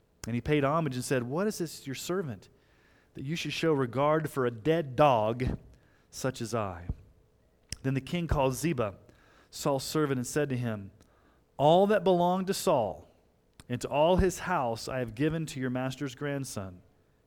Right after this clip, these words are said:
And you and your sons and your servants shall till the land for him, and shall bring in the produce, that your master's grandson may have bread to eat.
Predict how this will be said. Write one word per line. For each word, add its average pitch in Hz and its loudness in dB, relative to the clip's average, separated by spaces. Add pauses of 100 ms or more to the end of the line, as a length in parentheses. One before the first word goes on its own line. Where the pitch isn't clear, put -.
(300)
And 113 -2
you 190 2
and 139 -4
your 156 -2
sons 170 -2
and 139 -4
your 127 -2
servants 170 -2
shall 135 -2
till 185 0
the 190 0
land 143 -2
for 151 -4
him, 113 -4 (500)
and 120 -6
shall 135 2
bring 147 0
in 190 -2
the 202 0
produce, 147 0
that - -6
your 123 -4
master's 131 -4
grandson 143 -4
may 131 -4
have 123 -4
bread 135 2
to 156 -4
eat. 110 -10